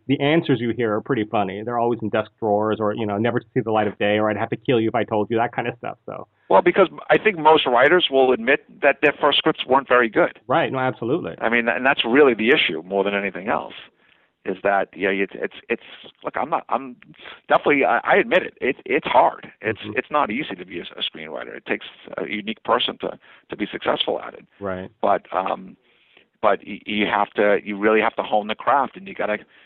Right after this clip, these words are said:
Speaker 2: continue to write and be in writers' groups if you're, if you're out here. And when you don't sell something, look, I mean, generally speaking, I, I would say, uh, most representatives have been around a little bit, are pretty good at what they do.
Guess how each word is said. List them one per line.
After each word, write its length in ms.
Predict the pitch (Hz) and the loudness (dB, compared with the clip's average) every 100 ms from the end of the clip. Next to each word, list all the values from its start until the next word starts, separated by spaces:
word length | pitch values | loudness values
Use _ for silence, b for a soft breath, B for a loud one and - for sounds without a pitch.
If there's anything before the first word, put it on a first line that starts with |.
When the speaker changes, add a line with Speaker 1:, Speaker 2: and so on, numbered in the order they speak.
| b | b
Speaker 2:
continue 420 | 127 107 120 107 | -10 -8 -6 -4
to 140 | 110 117 | -2 -2
write 400 | 110 143 107 - | 0 0 -2 -8
and 280 | - 95 - b b b | -16 -18 -20 b b b
be 160 | 107 117 | -4 -4
in 100 | 110 | 2
writers' 380 | 123 147 123 - | 4 4 2 -2
groups 260 | 104 - 92 | -8 -6 -6
if 80 | - | -6
you're, 200 | 87 78 | -10 -10
if 100 | - - | -10 -2
you're 140 | 95 | 0
out 160 | 92 85 | 0 -2
here. 220 | 87 87 | -4 -6
And 160 | 90 92 B B - | -8 -16 B B -6
when 140 | 107 | -4
you 80 | 104 | 0
don't 200 | 120 143 - | 0 0 2
sell 180 | 143 - | 2 2
something, 340 | 113 107 104 b b b | -2 -2 -6 b b b
look, 180 | 135 - - | 0 0 -2
I 40 | |
mean, 200 | 123 120 - - | -2 -2 -6 -4
generally 340 | 135 170 190 160 | 0 4 4 2
speaking, 360 | - 135 131 139 | 0 -2 0 0
I, 240 | 120 135 147 | 2 2 0
I 160 | 117 127 | 2 2
would 140 | 135 - | 2 2
say, 300 | 135 135 139 B B B - | 2 2 -2 B B B -2
uh, 380 | 110 107 107 98 _ | 2 4 4 2 _
most 400 | 127 139 190 - 120 | -2 4 4 4 2
representatives 540 | 127 123 110 117 113 | 0 2 0 0 0
have 140 | 107 95 | -4 -2
been 120 | 110 | -2
around 260 | 104 107 | 0 0
a 60 | 110 | 2
little 160 | 110 110 | 0 2
bit, 180 | 113 | 0
are 100 | - | -2
pretty 260 | - - 226 | -6 -4 -4
good 240 | - 131 | 0 0
at 80 | 113 | 2
what 160 | 107 - | -2 -2
they 140 | 98 | -8
do. 320 | 95 104 107 | -8 -6 -6